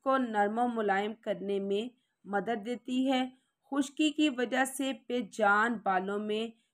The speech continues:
जान डाल देती है, इसीलिए दही को खाना चाहिए। जिल्द और बालों पर भी इस्तेमाल करें। दोनों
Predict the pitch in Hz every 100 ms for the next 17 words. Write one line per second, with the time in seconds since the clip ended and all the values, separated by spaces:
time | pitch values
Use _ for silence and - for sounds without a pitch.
0 | - 175 220 196 220 269 262 247 233 247
1 | - 247 226 254 277 - _ _ _ _
2 | _ _ _ _ _ _ - 294 - 339
3 | 302 285 302 320 330 _ 175 247 254 294
4 | 294 - 240 247 285 - - 233 202 196
5 | 196 - 233 220 214 240 262 - _ _
6 | 165 262 294 311 - - 247 233 202 202
7 | 220 240 226 202 196 254 - 247 - 233
8 | 202 175 165 170 214 202 220 247 - _
9 | _ - 180 262 285 294